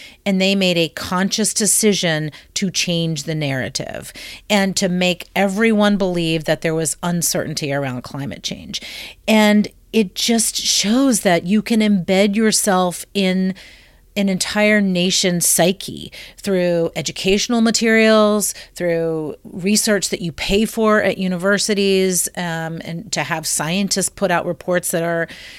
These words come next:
that are good for your industry. Um, it just made me realize that this is not about getting the right facts <laughs> out, really.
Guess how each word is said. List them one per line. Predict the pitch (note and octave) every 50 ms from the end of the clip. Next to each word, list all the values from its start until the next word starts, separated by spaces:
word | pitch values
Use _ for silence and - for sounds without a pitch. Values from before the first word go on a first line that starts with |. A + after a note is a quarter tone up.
| - - -
that | F#3 F3+
are | F3
good | E3 C#3 G3 F#3+ -
for | - G3
your | F#3 F3+ F3+ -
industry. | - F3+ F#3 F#3 F3+ - - - F#3+ F#3 F#3 F3 F3+ - - - - - - - - -
Um, | - G#3 F#3+ F#3 F3 F3 F3+ - - -
it | A3+ G#3 -
just | - C4+ - -
made | C4+ C4+ C4+ B3+
me | B3 A3+ A3
realize | G#3+ G#3+ G#3+ G#3 G#3 G3 F#3+ F#3 F#3 -
that | - F#3+ - -
this | A3+ A#3 G#3+ - -
is | A#3 G#3+ G#3 F#3 - G#3
not | G#3 G3+ G#3 G#3+ A3+ B3 C4 B3
about | A3+ F#3+ G#3 F#3+ F#3+ F#3 F3+ F3 E3+ - - - - - _ _ _ _ -
getting | - A3 G3+ G#3 G3+ G3
the | G3 F#3+
right | F#3 F3 E3+ - -
facts | - - D#3+ D3 D3+ F3 - - - A#3+
<laughs> | A3+
out, | A3 G#3+ C4+ D4 C#4+ C#4+
really. | C#4 D4 D#4 E4 E4 E4 E4 D#4+